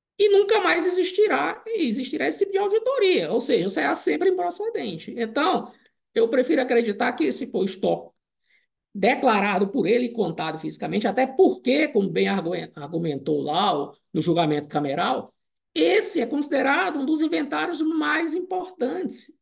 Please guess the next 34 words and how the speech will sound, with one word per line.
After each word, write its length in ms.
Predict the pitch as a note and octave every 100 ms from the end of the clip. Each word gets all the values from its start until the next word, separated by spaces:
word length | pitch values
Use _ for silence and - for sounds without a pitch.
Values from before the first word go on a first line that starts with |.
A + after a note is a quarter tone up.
| _
e 240 | F4+ A4 -
que 140 | F4 A4
o 40 |
sujeito 480 | - F#4+ G#3+ G#3 G3
passivo 560 | A3 - - G#3+ F#3+ G#3+
faz 380 | - D3 E4+
com 140 | - F#4
o 80 | F#4
maior 320 | D#4+ E4 E4+
cuidado, 580 | G4+ G4 - C#4+ A#3 -
porque 300 | D4 - C4+
é 60 |
o 60 | C4+
levantamento 1040 | C4 B3+ E4+ F#4 F#4 D#4 G3 F#3 A#3 - - _ _ -
no 240 | C#4 F#4+
qual 280 | C4 D4 G4
ele 120 | D#4+
vai 200 | C#4+ A3
calcular 880 | A3 G3+ G3+ A3+ F3 D#3+ F#3 - - - _
a 100 | -
situação 300 | - G3 G3
tributária 720 | G#3 G3 D#3 - C3 F#3 A#3 A#3+
e, 80 | D4+
a 100 | D#4+
partir 520 | - C#4 - G4 G4+
daí, 520 | F4+ A#3+ G#3 D#4 F4+
sair 480 | - D#4 B3+ D4 -
todas 300 | G4+ G4+ D#4
essas 180 | D#4 B3
mercadorias 640 | A#3 A#3 A3 F3 B3+ D4+
sem 380 | - - F4 E4+
débito 360 | B3+ D4+ - F4+
de 100 | F#4+
imposto. 520 | F#4+ B3 B3 -